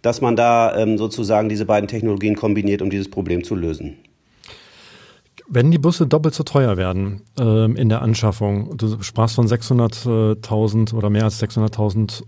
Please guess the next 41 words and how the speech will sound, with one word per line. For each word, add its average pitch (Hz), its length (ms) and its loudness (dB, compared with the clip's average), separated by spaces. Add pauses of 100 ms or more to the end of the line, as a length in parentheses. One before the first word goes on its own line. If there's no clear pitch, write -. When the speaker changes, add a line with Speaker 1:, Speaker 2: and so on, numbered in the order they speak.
Speaker 2:
Euro, 110 360 2 (880)
kann 127 160 2
das 139 140 2
auch 120 180 -2
Auswirkungen 131 540 0
auf 120 240 -2
die 117 320 0
Fahrpreise 113 500 -2
für 110 100 -10
die 107 100 -8
Kunden 113 280 -2
haben? 165 220 0 (640)
Speaker 1:
Äh, 131 220 0
bisher 151 320 0
heißt 147 120 -2
es 139 120 -10
immer 120 200 2
nein, 139 300 2
soll 135 160 0
es 135 80 -4
auf 113 160 -2
gar 113 160 2
keinen 101 240 -2
Fall, 123 300 0
weil 120 100 2
man 113 140 0
bei 107 80 2
der 104 140 0
Hochbahn 123 360 -2
ja 101 240 0
oder 101 160 0
beim 98 220 -2
H 101 100 0
V 101 160 0
V 107 240 0
ja 104 160 2
eher, 110 360 2 (340)
äh, 107 280 0
die 101 120 -4
Preise 107 460 0
m-, - 580 -8